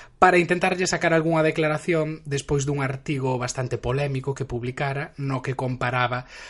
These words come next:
as mulleres que vestían burka con caixas de correos. Entón, precisamente de Boris Johnson imos falar hoxe porque,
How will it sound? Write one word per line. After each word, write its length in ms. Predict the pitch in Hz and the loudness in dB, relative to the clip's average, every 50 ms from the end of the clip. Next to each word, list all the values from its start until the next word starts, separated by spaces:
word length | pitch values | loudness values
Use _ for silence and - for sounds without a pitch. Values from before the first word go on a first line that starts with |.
| - - - | -16 -10 -6
as 160 | 131 127 135 | -4 -2 0
mulleres 400 | 135 135 127 135 131 127 131 127 | 0 0 0 0 -2 -2 -2 -4
que 560 | - - - - - 127 117 113 110 107 107 | -6 -8 -10 -8 -6 -6 -6 -4 -6 -8 -8
vestían 480 | 104 117 - - - 165 147 139 139 139 | -6 -6 -6 -2 -2 0 0 0 -2 -2
burka 560 | 143 147 143 139 139 - 156 160 165 - 143 - - | -2 -2 -2 -4 -4 -4 -4 -4 -4 -6 -8 -6 -4
con 560 | 131 123 117 113 113 113 113 110 110 110 - - | -2 -2 -2 -2 -4 -6 -8 -10 -10 -12 -12 -8
caixas 560 | - 135 120 123 113 - 123 110 107 101 113 107 | -8 -6 -4 -4 -4 -6 -6 -6 -6 -6 -6 -6
de 320 | 110 104 101 98 95 - | -6 -8 -8 -10 -10 -6
correos. 640 | - 117 107 104 104 101 90 87 90 - - - - - - - - - - - - - - | -4 -4 -4 -4 -4 -6 -8 -8 -6 -4 -4 -4 -6 -8 -12 -12 -12 -14 -14 -16 -16 -16 -14
Entón, 800 | - - 160 160 160 160 165 139 175 190 220 233 240 247 - - - 208 180 160 - | -6 0 0 2 2 2 0 4 4 4 6 4 2 -2 -4 -8 -6 -6 -4 -2 0
precisamente 640 | 175 170 - - - - 180 190 214 240 220 185 156 | 0 0 2 2 2 4 4 4 4 4 4 2 0
de 80 | 143 | 0
Boris 240 | 135 131 123 123 131 143 | -2 -2 -4 -4 -2 0
Johnson 300 | 208 240 240 - 185 160 | 2 2 2 2 0 -2
imos 320 | 139 127 123 127 120 - | -2 -2 -2 0 -2 -2
falar 720 | - - 139 131 127 127 123 123 123 123 123 123 123 135 | -2 -2 -2 -2 0 0 0 0 0 0 0 0 0 2
hoxe 320 | 208 254 285 294 - 349 339 | 2 2 2 0 2 0 0
porque, 560 | 349 - 180 160 135 - 170 202 214 - - | 0 0 -4 -2 0 0 0 0 0 -4 -8